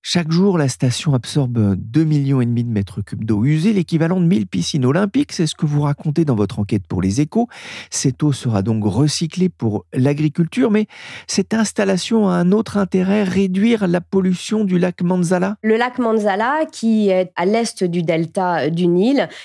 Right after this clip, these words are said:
Speaker 2: est un lac aujourd'hui extrêmement, euh, pollué,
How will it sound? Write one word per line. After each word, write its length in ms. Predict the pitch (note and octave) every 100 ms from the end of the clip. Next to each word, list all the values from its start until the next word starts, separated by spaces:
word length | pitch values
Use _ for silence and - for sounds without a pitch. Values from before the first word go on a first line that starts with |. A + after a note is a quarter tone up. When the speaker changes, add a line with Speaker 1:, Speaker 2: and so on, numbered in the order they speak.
| _
Speaker 2:
est 160 | - F3
un 100 | F3+
lac 280 | G3 G3+ -
aujourd'hui 400 | F3 F3 F3+ F3+
extrêmement, 800 | - - G#3+ F#3+ F#3 F#3 F#3 F#3
euh, 240 | D#3+ D#3+
pollué, 680 | D3 - G#3 F#3+ F#3 B3+